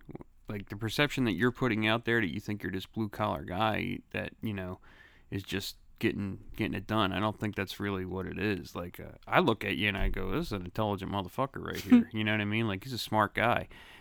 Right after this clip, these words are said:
Speaker 1: And, uh, I mean, you look around, like, you've made a good life for yourself. You made a good life for your family.
Speaker 2: Yeah.
Speaker 1: And you did it with intentionality.
Speaker 2: Sure.
Speaker 1: You know what I mean? So it's like, you know,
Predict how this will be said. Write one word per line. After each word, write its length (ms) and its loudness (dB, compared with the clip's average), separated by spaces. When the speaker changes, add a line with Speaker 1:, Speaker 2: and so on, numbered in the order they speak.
Speaker 1:
And, 320 2
uh, 200 0
I 60 0
mean, 300 -4
you 100 -4
look 160 -2
around, 380 6
like, 320 -8
you've 200 -6
made 200 4
a 20 0
good 220 0
life 240 2
for 100 -8
yourself. 600 -8
You 60 -4
made 180 2
a 40 -2
good 180 -2
life 200 -2
for 120 -8
your 100 -10
family. 540 0
Speaker 2:
Yeah. 380 4
Speaker 1:
And 300 -2
you 140 -2
did 200 4
it 80 2
with 400 -6
intentionality. 840 -2
Speaker 2:
Sure. 200 6
Speaker 1:
You 60 6
know 60 6
what 100 6
I 40 2
mean? 260 2
So 280 0
it's 200 -6
like, 320 -6
you 100 -4
know, 160 -4